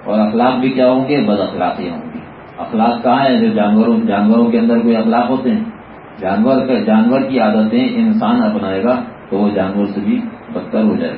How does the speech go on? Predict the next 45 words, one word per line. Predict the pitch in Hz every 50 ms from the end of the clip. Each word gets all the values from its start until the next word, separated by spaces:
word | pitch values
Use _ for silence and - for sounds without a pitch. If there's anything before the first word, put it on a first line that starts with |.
| -
گا۔ | - - - - - - - - - - - - - - - - - -
تو | 104 98
اس | 98 101 - 110
لیے | 110 117 120 123 123 - - 107
دوسری | 120 117 113 123 143 139
سنت | - 127 123 127 131 131 113 -
کیا | 131 131 127 131
ہے، | 131 127
دوسرا | 120 117 120 110 139 135 123 120
طریقہ | 120 120 123 113 117 123 117 117
کیا | 117 117
ہے | 117 110 107
سنت | 113 113 117 117 113 113 -
کا؟ | 113 113
کہ | 107 110 101 107
بھئی | 110 117 110 - - - -
سب | 113 104 -
پورے | - 135 143 147 135 - -
سر | 113 101 98 101
پر | 117 - -
برابر | 113 98 95 95 95 101 95 - 82
بال | 80 78 80 80
ہوں، | - - -
کہیں | 113 110 110 107
سے | 120 107 - 113
چھوٹے | 110 120 120 127 110 98
بڑے | 90 - 80 78
نہ | 73
ہوں، | - - - - - - - - - - - - - - -
چاہے | 113 113 123 123
اس | 120 117 117 110
طرح | 123 123 127 127 117
پھروا | 127 127 123 127 127 123
لیں، | 131 131 127 113 110
چاہے | 113 110 110
مشین | 107 107 104 107 113 117 113 110
پھروا | 117 110 107 107 107
لیں، | 107 113 117 110 - - - - - - - -
چاہے | 120 123 131 127 -
پینسی | 127 120 120 113 - 143
سے | 139 135 123
کٹوا | 104 117 107 110 107 107
لیں، | 107 117 131
لیکن | 127 110 107 107 104 - -
برابر | 107 101 95 95 95 95 104 101